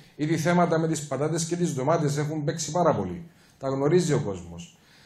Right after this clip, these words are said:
Πηγα-, αφ-, και φο-, αφόσον καταλήξει το πιάτο, το, η ντομάτα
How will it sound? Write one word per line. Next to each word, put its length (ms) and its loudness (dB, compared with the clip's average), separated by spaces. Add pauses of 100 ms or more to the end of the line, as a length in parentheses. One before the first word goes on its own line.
(480)
Πηγα-, 360 0
αφ-, 220 -2
και 120 0
φο-, 280 4
αφόσον 600 0
καταλήξει 680 4
το 100 6
πιάτο, 640 2
το, 100 2 (1000)
η 100 0
ντομάτα 760 4